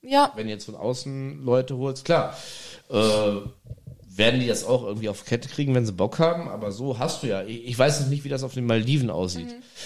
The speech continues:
Speaker 2: aber ich weiß, es gibt ja viele Länder auch, wo jetzt gerade mal der Reichtum nicht ganz so hoch ist.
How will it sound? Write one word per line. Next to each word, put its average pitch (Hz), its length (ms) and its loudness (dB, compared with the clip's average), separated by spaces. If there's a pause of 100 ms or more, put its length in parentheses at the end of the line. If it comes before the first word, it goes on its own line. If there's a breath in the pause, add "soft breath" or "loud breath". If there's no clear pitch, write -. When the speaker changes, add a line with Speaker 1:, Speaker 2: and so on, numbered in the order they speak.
(160 loud breath)
Speaker 2:
aber 101 160 4
ich 101 100 0
weiß, 113 260 2
es 117 140 -12
gibt - 160 -10
ja 113 240 0
viele 151 300 -4
Länder 131 360 2
auch, 135 320 -2
wo 123 240 0
jetzt 120 240 0
gerade 113 260 2
mal 113 520 0
der 107 220 -2
Reichtum 131 360 2
nicht 139 160 0
ganz 113 240 -4
so 101 100 0
hoch 87 260 2
ist. - 260 -8